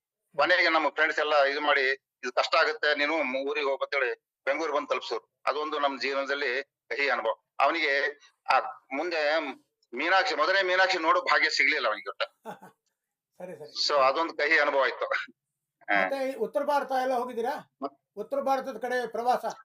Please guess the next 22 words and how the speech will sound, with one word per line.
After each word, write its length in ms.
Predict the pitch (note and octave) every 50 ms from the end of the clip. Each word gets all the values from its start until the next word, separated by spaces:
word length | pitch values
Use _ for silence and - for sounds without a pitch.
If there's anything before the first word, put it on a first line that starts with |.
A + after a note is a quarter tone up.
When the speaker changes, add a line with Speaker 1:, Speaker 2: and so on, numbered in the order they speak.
| _ _
Speaker 1:
ಉತ್ತರ 180 | - F3+ - G#3+
ಹೋಗಿದ್ದೆ. 300 | G3+ G3+ G3 F#3+ E3+ C3+ - - _ _ _ _ _ _ -
ಹಾ, 280 | - - D#3 E3 D3+ B2+
ನಾನು 300 | B2 C#3+ D#3+ F3+ F#3 F3
ಏನಂದ್ರೆ 520 | F3 F3+ F3+ F3 F#3 E3 C#3+ C#3+ D#3 E3 D#3+ - - - - _ _ _ _ _ -
ಹದಿಮೂರು 420 | C3 C3+ B2+ E3+ F#3 G3+ G3+ G3 F#3+
ನಂತರ 260 | F#3 F3+ F#3+ G#3 F#3
ಅದಕ್ಕಿಂತ 600 | E3+ D3+ D#3 E3 - C3 C#3 C#3+ D3 F#3 F#3 F3+
ಮೊದಲು 320 | F3 F3 F#3 F#3+ F3+ F3 E3+ E3 D#3+ D#3+ D#3 D#3 D3+ D3 C#3+ -
ಸರ್ವಿಸ್ 300 | D3+ D3+ F#3 F#3+ F3+ F#3+
ನಲ್ಲಿ 200 | F#3 F3+ E3 C#3+
ಎಂಡ್ 200 | D3+ F3 E3+ D3+ C3 A#2+ - _ _ _ _ _ _ _ _ -
ಒಂದೇ 160 | - E3 F3
ಒಂದು 200 | F3 F3+ E3+ D#3
ಎಲ್ 120 | D#3 D#3
ಟಿ 80 | D#3 E3+
ಸೇವೆಯಲ್ಲಿ 280 | - E3 D3 C#3+ C3+ B2+
ಮಾಡಿದ್ದು. 240 | B2 A2+ - G#2 - - _ _ _ _ _ _
ಅದು 180 | - C3+ C#3+ E3 D#3+ D3+ D3 C#3+ C3+ C3+ B2+ B2+
ಅಂಡಮಾನ್ 360 | - C#3 D3 E3 F3 F#3+ F#3
ನಿಕೋಬಾರ್ಗೆ 380 | E3+ - E3 D3+ C#3+ C#3 B2
ಹೋಗಿದ್ದೆ. 340 | B2+ A#2 A2 - F#2+ - -